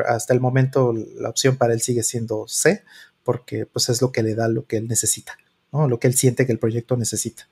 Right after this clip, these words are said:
Pero no, no veo que él se emperre a decir, "No, tiene que ser todo en C y jamás va a cambiar". No, no, no lo veo. Al contrario, yo lo veo que,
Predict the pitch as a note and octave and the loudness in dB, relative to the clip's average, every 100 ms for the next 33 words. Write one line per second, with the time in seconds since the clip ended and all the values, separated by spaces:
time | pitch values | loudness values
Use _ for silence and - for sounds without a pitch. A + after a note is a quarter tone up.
0 | - - - - _ - E3+ E3+ E3 F3 | -20 -18 -18 -20 _ 6 10 10 10 8
1 | F3+ F#3 F3+ F#3+ E3 D#3 C3+ C3+ B2+ B2+ | 8 8 8 8 8 8 6 4 2 2
2 | B2+ - A#2+ A2 G#2+ A#2 C3 C3+ A#2+ A#2+ | 0 -2 0 0 -2 -4 2 4 4 4
3 | A2 A2 A2 B2+ A#2+ C3+ C#3 C#3 C3+ C3 | 2 0 -2 0 0 -2 -2 0 0 0
4 | A#2+ B2+ - C3 A2+ A2 B2 A#2 A2+ A2+ | 0 -2 2 0 0 0 0 0 -4 -8
5 | A#2 - C3 C#3 C#3+ C3+ C3+ C3 C3 D3+ | -8 0 2 6 6 6 4 2 0 -8
6 | C#3+ C#3 C3+ C3+ C#3 A#2+ - - _ _ | -6 -6 -4 -2 0 -2 -4 -10 _ _
7 | _ _ _ C3+ C3+ C#3+ C#3 C#3 B2 B2 | _ _ _ 0 2 0 4 4 4 2
8 | C3+ C3+ C3 B2+ A#2+ _ _ C3+ A2+ A2+ | 2 4 4 2 0 _ _ -8 -6 -6
9 | A#2 | -8